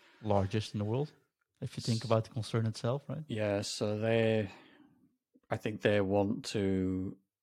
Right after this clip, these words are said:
Speaker 2: have quite, they, they, they, they will want a, a, like, a strong controlling aspect to the team, really, or s-, like, controlling share in the team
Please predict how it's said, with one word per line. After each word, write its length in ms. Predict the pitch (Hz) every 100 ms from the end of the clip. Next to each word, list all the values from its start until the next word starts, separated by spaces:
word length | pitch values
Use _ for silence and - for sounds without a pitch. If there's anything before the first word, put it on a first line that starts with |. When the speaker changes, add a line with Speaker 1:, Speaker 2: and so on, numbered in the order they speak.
| _ _ _
Speaker 2:
have 420 | - - 196 196 - - _ _ _ _ _ _ _ _ _ _ _ _ _ _ _ -
quite, 200 | 107 - - 117
they, 100 | 120 123
they, 180 | 107 98 -
they, 180 | - 107 107 113 -
they 120 | 104
will 200 | 101 95
want 300 | 98 101 95 101
a, 120 | 95 -
a, 100 | 110 -
like, 180 | 101 95
a 80 | 98
strong 300 | - 101 95
controlling 800 | - 95 - 95 92 90 90 -
aspect 380 | 101 - - -
to 80 | -
the 80 | 98
team, 340 | - 104 92
really, 300 | 90 107 -
or 160 | 113 -
s-, 160 | - -
like, 180 | 101 269 - _
controlling 440 | - 98 110 95
share 320 | 92 - 98 95
in 80 | 95
the 60 |
team 400 | - 123 - 104